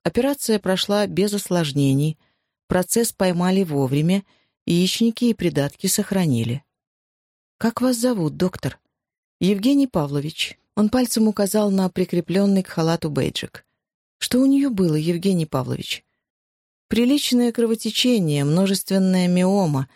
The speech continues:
слишком крупные узлы для консервативного лечения. Матку пришлось удалить.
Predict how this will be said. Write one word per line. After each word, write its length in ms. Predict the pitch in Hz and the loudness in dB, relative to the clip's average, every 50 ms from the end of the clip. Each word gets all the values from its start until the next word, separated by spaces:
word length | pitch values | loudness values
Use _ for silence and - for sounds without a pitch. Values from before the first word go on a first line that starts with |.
| _ _ _ | _ _ _
слишком 480 | _ - - 208 208 - - - 196 185 | _ -2 0 0 0 0 0 -2 -2 -2
крупные 500 | - - 208 214 202 - 202 196 190 190 | 0 0 0 0 0 2 2 2 4 2
узлы 500 | 185 180 180 165 165 190 214 240 240 196 | 2 2 0 0 2 2 2 2 0 0
для 300 | 143 139 147 147 147 143 | 0 0 0 0 0 0
консервативного 840 | - - 151 156 - 170 151 147 156 156 - - 165 147 147 143 143 | -2 -2 -4 -2 -2 -2 0 0 -2 -2 -2 -2 -2 0 0 0 0
лечения. 600 | 143 156 156 - - - 139 139 139 143 151 151 - _ _ _ _ _ _ _ | -2 -2 -2 -2 0 0 0 2 2 0 0 -2 -6 _ _ _ _ _ _ _
Матку 340 | - 180 202 226 - - 262 | 0 0 0 0 -2 -4 -4
пришлось 480 | 240 - 247 226 - - 180 180 - - | -2 0 0 -2 0 0 -2 -2 -2 -2
удалить. 540 | 185 170 180 170 151 143 151 - - - | -2 0 0 0 -2 -4 -6 -8 -14 -16